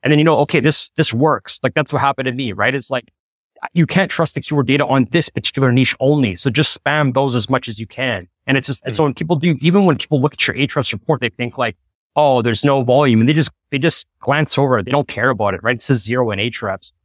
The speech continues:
Speaker 1: But actually, those are producing, you know, three, four, five, six thousand plus page views per month just on one page. So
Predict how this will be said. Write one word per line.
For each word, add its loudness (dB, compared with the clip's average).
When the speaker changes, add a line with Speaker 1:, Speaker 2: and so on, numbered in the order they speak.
Speaker 1:
But 2
actually, 2
those 2
are 2
producing, -6
you -4
know, -4
three, 0
four, 0
five, 0
six -6
thousand 2
plus -2
page -2
views -6
per -10
month -2
just -4
on -2
one -6
page. -6
So -6